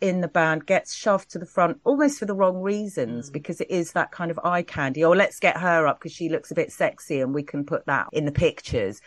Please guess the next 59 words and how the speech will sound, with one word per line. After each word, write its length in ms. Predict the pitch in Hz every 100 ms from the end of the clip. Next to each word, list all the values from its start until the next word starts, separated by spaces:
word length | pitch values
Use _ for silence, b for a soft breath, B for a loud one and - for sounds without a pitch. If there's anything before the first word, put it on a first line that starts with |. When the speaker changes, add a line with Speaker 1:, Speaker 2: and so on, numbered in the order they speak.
| B -
Speaker 1:
We 100 | 196
won't 220 | 240 180
let 180 | 185 143
her 100 | 170
talk 300 | - 165 -
about 300 | 156 143 135
her 120 | 151
music. 480 | 151 151 139 - -
We'll 140 | 139 151
let 160 | 143
the 60 | 143
blokes 420 | 165 147 143 -
do 160 | 131 113
that. 220 | 110 -
But 140 | 151 -
for 60 |
the 80 | 156
photos," 880 | - 196 175 - 110 92 73 131 -
Speaker 2:
Yeah. 220 | 165 139 147
Speaker 1:
<laughs> 220 | - -
Speaker 2:
Mm. 240 | 294 285
Speaker 1:
you 160 | 285 240
know 80 | 220
Speaker 2:
Yeah, 100 | 190
Speaker 1:
what 140 | 185
I 40 | 202
mean? 160 | 165
Speaker 2:
totally. 180 | 131 143 B B B B B B B 247
Speaker 1:
And 120 | 277
I 80 | 262
think 300 | 247 180 175
that 140 | -
that 180 | 175 -
causes 440 | - 180 165 151
rifts 360 | 160 165 - -
within 260 | 160 151 147
the 80 |
band. 460 | 147 143 143 147 170
You 60 | 202
know, 100 | 196
everybody's 420 | 208 254 240 220
got 160 | -
an 80 | 160
ego. 480 | 147 135 135 131 143
Everybody 460 | 170 190 208 190 185
sits 320 | - 143 196
there 180 | 165 147
and 240 | 151 160
says, 320 | - 185 156
"I 120 | 170 151
joined 320 | 165 156 151
a 40 |
band 300 | 151 147 147
because 240 | 165 - 156
I 60 |
want 180 | 143 156
it 100 | -
to 80 | -
be 220 | 170 151